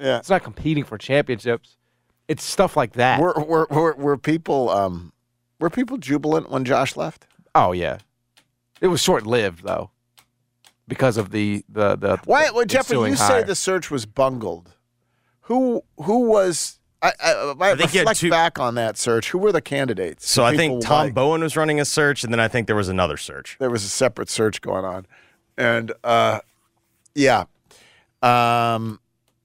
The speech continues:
Speaker 2: They
Speaker 1: but
Speaker 2: could, they could have
Speaker 1: I, I
Speaker 2: had,
Speaker 1: don't
Speaker 2: like, Steve Forbes or something, but they weren't gonna hire Steve Forbes back then.
Speaker 3: I know Andy Kennedy thought he had the job.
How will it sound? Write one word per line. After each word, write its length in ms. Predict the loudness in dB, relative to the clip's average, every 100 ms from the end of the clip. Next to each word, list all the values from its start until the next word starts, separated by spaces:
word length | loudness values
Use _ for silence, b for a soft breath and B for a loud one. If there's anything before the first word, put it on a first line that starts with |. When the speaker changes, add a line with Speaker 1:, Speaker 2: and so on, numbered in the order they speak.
| _
Speaker 2:
They 120 | -2 0
Speaker 1:
but 100 | 2
Speaker 2:
could, 80 | 2
they 60 | 2
could 120 | 2
have 100 | 4
Speaker 1:
I, 40 |
I 20 | 2
Speaker 2:
had, 60 |
Speaker 1:
don't 60 | 2
Speaker 2:
like, 160 | -2 -6
Steve 300 | -6 -6 -4
Forbes 340 | 0 0 0
or 20 |
something, 240 | -4 -6 -2
but 120 | 0
they 80 | 2
weren't 180 | 2 0
gonna 120 | 0
hire 260 | 2 0 -2
Steve 220 | -10 -16
Forbes 260 | -8 -8 -2
back 220 | -2 -2
then. 280 | -6 -8 -8 _ _ _ _ _ _ -18 -2
Speaker 3:
I 40 | 2
know 100 | 4
Andy 240 | 2 0
Kennedy 280 | 0 0 0
thought 200 | 0 0
he 60 | 2
had 140 | 0
the 60 | -2
job. 300 | -8 -8